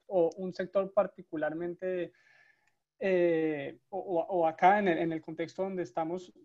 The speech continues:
particularmente conocedor de esas herramientas, y se necesita un campo de capacitación y de,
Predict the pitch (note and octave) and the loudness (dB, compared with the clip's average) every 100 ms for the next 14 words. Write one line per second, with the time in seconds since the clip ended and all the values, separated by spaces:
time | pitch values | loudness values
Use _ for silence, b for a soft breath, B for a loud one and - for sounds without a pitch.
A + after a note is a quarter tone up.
0 | A3 - F3+ - E3+ E3+ F3+ A3 G3 E3+ | -4 -2 -2 2 2 2 -2 -2 -2 2
1 | E3+ F3 F#3 G3 G3+ G3 F#3 D#3 D#3+ E3+ | 4 4 2 -4 -6 -4 -4 -4 -4 -4
2 | A#3 - F3+ D#3+ D#3+ E3+ F3+ F#3 G#3 - | -6 -6 -6 -4 -2 -4 -2 -2 -2 -2
3 | G#3 G3 G#3 G3+ F#3+ E3 E3 D#3 C#3+ - | -4 0 -2 -2 -6 -6 -6 -8 -10 -4
4 | E3+ G3+ G3+ D#3+ C#3+ C#3 | 0 0 0 -2 -4 -8